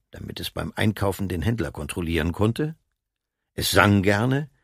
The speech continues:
und im Heimatkundeunterricht unternahm der Lehrer Ausflüge mit der Klasse, und das Mädchen lernte Breslau kennen, die Stadt und die Umgebung. Es lernte, dass es in Armut aufwuchs.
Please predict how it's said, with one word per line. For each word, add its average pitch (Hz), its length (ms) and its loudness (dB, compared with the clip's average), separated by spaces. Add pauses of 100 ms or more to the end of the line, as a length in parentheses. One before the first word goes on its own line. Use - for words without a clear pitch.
(340)
und - 160 4
im 139 140 8
Heimatkundeunterricht 113 1120 2
unternahm 107 480 2
der 101 120 6
Lehrer 98 400 2
Ausflüge 127 580 2
mit 104 180 2
der 92 100 0
Klasse, 110 420 0
und 101 160 -4
das 92 180 -4
Mädchen 87 460 0
lernte 78 400 -2
Breslau 90 580 0
kennen, 90 440 0 (440)
die 87 80 -4
Stadt - 480 0
und 95 300 -2
die 104 120 -4
Umgebung. 117 680 -4 (1040)
Es 127 240 2
lernte, 151 720 4
dass - 320 0 (100)
es - 400 0
in 123 320 4
Armut 101 640 2 (200)
aufwuchs. - 720 -8